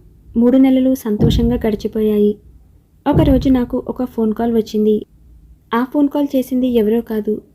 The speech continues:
స్మిత వాళ్ళ అమ్మ. నన్ను అర్జెంటుగా కలవమని చెప్పింది. నాకు ఒక హాస్పిటల్ అడ్రస్ కూడా ఇచ్చింది. ఆ రోజు ఆఫీస్ మీటింగ్స్ వల్ల నేను బిజీగా ఉండడంతో అసలు పట్టించుకోలేదు.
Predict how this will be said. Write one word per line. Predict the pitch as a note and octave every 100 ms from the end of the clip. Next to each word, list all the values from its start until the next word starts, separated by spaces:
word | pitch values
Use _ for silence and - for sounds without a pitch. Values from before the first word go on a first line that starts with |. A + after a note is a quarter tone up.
| -
స్మిత | A#3+ A#3 A#3+
వాళ్ళ | A3+ A3 A3+
అమ్మ. | A3 G#3+ G#3+ - _ - _ _ _ -
నన్ను | C#4+ C#4+ C#4+
అర్జెంటుగా | - G3 A#3+ B3 B3
కలవమని | B3 A3+ A3+ A3 A3+
చెప్పింది. | B3+ A3 A3 G#3+ G#3 - - _ _ _ _ -
నాకు | A#3 B3 D4
ఒక | D4
హాస్పిటల్ | D4 B3+ A3+ A3+ A#3 B3 G#3+
అడ్రస్ | G#3 A3+
కూడా | - A3 A3
ఇచ్చింది. | A3+ A3 G#3 G#3 G#3 _ _ _ _ _ -
ఆ | C4
రోజు | D4 D4 D#4 -
ఆఫీస్ | A3 G#3 C4+ C4+
మీటింగ్స్ | C#4 C#4 -
వల్ల | B3 B3+ B3+ -
నేను | C4 C4 C4 -
బిజీగా | G#3+ G#3 A#3 B3 B3
ఉండడంతో | A3+ A#3 A#3+ B3 A3+ A3+ - _ _ _ _ -
అసలు | A#3+ B3+
పట్టించుకోలేదు. | C4 A3 - A3+ - A3+ A3 G#3+